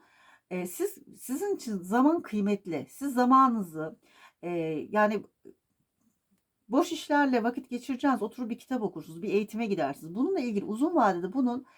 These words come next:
bu aldığınız kararın artısını göreceksiniz. Gayet, e, burası çok güzel çıktı. Şimdi, e, şuraya geldim. Burası, e,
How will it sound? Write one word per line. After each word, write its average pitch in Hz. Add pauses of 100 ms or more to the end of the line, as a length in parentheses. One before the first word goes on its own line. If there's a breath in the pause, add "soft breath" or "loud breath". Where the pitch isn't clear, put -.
(260 soft breath)
bu 285 (140)
aldığınız 220
kararın 254
artısını 220
göreceksiniz. 196 (920)
Gayet, 208
e, -
burası 185
çok -
güzel 165
çıktı. - (800 soft breath)
Şimdi, 277
e, 196
şuraya 247
geldim. 165
Burası, 254
e, 190